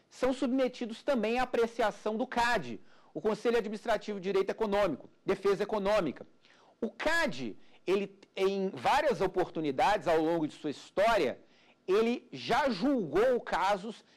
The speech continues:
envolvendo telecomunicações. E toda essa questão de competência cad e Anatel, que há algum tempo atrás, no começo talvez da Agência Nacional,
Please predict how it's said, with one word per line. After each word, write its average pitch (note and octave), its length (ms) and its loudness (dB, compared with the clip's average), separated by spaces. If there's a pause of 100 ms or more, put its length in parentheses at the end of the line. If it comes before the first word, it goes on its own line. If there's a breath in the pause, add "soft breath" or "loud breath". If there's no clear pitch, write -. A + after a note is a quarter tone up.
envolvendo B3 840 0
telecomunicações. B2 1120 -6 (560 soft breath)
E B3 60 -2
toda F#4 340 2
essa C4+ 300 2
questão G3+ 520 -2
de D#3 120 -6
competência E3 640 -4
cad D#3 300 0
e - 20 2
Anatel, D#3+ 600 0 (280 loud breath)
que B3 200 0
há C#4 60 2
algum C#4+ 460 2
tempo A3 360 -4
atrás, D3+ 600 0 (240 soft breath)
no A3+ 180 -4
começo C#4 480 2
talvez F3+ 440 0
da D#3+ 80 2
Agência D#3 340 -4
Nacional, C#3+ 540 -6